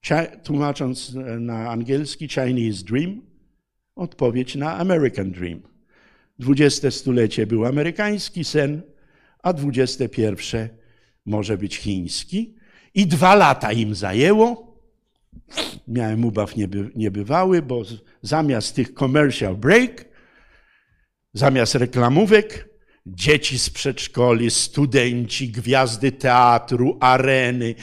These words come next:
sceny, filmu, każdy się wypowiadał, co dla mnie oznacza chińskie marzenie, chiński sen. Czyli było jak u nas. Ja mam pomysł, wy go łapcie. Po dwóch latach złapali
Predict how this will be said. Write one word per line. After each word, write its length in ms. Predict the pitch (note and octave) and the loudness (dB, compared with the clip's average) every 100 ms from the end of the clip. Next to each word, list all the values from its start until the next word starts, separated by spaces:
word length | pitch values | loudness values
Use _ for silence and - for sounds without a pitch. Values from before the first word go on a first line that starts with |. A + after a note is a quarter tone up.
| - - | -14 -4
sceny, 840 | - - - D#3 C#3+ C3 C3 A#2+ | -2 0 6 6 8 6 2 0
filmu, 680 | - E3+ F#3+ F3 D3+ D#3+ D#3 - - - _ | 0 2 6 6 6 4 2 -10 -20 -20 _
każdy 500 | - D#3+ D#3+ C#3+ D3 | 4 6 4 2 -2
się 140 | - A2+ | 0 0
wypowiadał, 680 | A2 A2+ G#2+ C#3 C#3+ C3+ A#2+ | 2 2 4 6 6 2 2
co 240 | - A3 | 2 2
dla 280 | A#2+ B2 C#3+ | 2 2 2
mnie 440 | C#3 C#3 C3+ C3+ - _ _ _ | 2 0 0 -4 -16 _ _ _
oznacza 580 | A#2 A#2 G#2 A#2 - A2 | -2 0 2 2 4 2
chińskie 640 | - C3 B2 A#2 - A2+ | 2 0 2 2 -2 -2
marzenie, 480 | G#2+ G2 B2+ B2 G#2+ | 0 0 2 2 0
chiński 500 | - G#2+ F#2+ - G2+ | 0 0 0 -4 -6
sen. 380 | - G2+ C#2+ - _ _ _ _ _ _ _ _ - - _ - | -2 -2 -2 -6 _ _ _ _ _ _ _ _ -20 -20 _ -2
Czyli 300 | C#3+ C#3+ C3 | 2 4 6
było 320 | D#3 D#3+ D#3 | 8 10 8
jak 260 | D3 - | 8 6
u 120 | A#3 E3+ | 8 8
nas. 480 | F2+ D#2 - - - | 6 0 -2 -4 -2
Ja 200 | A2 F3+ | 8 8
mam 240 | D#3 A#2 A#2+ | 8 4 6
pomysł, 580 | C4+ C4+ B3+ A3 - - | 8 8 6 2 -2 -4
wy 140 | D#3+ E3+ | 0 8
go 140 | F3 | 10
łapcie. 580 | D#3 A2 - - - - _ _ _ _ _ | 10 8 2 -8 -8 -10 _ _ _ _ _
Po 180 | G#3 B3+ | 4 4
dwóch 320 | D3 D#3 - | 4 0 2
latach 520 | C3 D3+ E3+ D#3+ C#3 | 2 2 2 -2 -2
złapali 880 | G#2 C3 - - G#2 F#2+ B2 G3+ | 0 4 4 2 0 0 -2 -4